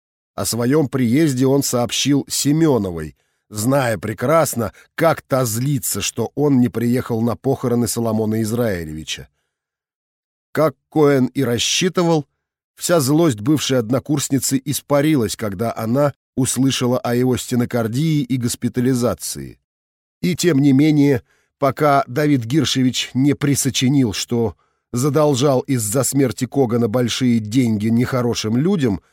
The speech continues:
она никаких подробностей о работе своего начальника и бывшего любовника не рассказала.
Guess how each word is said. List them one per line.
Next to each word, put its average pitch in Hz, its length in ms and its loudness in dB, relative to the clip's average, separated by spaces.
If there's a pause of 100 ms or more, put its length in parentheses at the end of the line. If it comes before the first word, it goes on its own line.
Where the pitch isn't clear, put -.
(220)
она 147 260 2
никаких 185 560 0
подробностей 135 760 0
о 120 60 2
работе 117 400 -2
своего 120 380 0
начальника 113 640 0
и 135 160 -2
бывшего 117 460 -2
любовника 135 720 0 (280)
не 135 160 4
рассказала. 110 840 -2